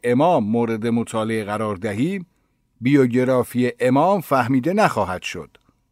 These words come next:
مهم این است که ما جهتگیری کلی را بشناسیم.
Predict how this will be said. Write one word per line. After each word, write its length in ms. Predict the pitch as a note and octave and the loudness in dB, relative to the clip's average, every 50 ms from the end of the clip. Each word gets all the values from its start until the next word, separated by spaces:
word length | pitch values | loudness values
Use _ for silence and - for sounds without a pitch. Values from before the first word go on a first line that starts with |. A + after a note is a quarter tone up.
| _ _ _ _ _ _ _ _ _ _ - | _ _ _ _ _ _ _ _ _ _ -6
مهم 300 | G#2 A2 G#2 B2+ D3+ F3 | -4 -2 0 0 0 2
این 140 | G3 G#3 G3+ | 2 2 2
است 400 | F3+ E3+ F3 F3 - - - _ _ _ _ _ _ _ | 2 2 2 0 -2 -6 -10 _ _ _ _ _ _ _
که 140 | - - A2 | -2 0 2
ما 240 | A2+ C#3+ E3+ G3 G3 | 4 4 4 2 2
جهتگیری 1040 | C3+ - C#3 C3 A2+ G#2+ A#2+ A#2+ A2+ - - A#2+ A#2 A#2 A#2+ A2+ A#2 A#2+ B2 A#2+ A2 | 0 0 0 0 0 2 0 -2 -2 -4 -6 -4 -2 0 0 2 2 2 2 0 -2
کلی 520 | - - - B2+ B2 A#2+ A#2 C#3 F#3 F#3+ D#3+ | -4 -2 0 0 2 2 2 2 2 4 4
را 220 | B2+ A2 G#2 F#2 | 4 4 2 0
بشناسیم. 880 | D#2+ F#2+ A2+ A2+ - - A2 G2+ G2 F#2+ F2+ - - - E2+ D2 B1 - | -2 -2 -2 -2 0 -2 -2 -4 -4 -4 -6 -8 -8 -8 -10 -16 -20 -20